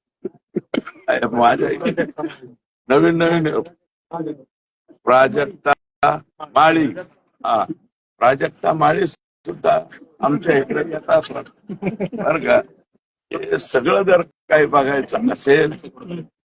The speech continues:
तर चित्रपट नवीन कुणाला काढायचा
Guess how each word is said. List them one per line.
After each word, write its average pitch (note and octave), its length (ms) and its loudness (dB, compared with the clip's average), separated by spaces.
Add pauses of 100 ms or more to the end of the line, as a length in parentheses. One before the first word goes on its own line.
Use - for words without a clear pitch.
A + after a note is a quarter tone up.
(200)
तर D3 240 0 (200)
चित्रपट D3 540 0 (220)
नवीन C#3 360 2
कुणाला C3 380 2
काढायचा A#2 600 0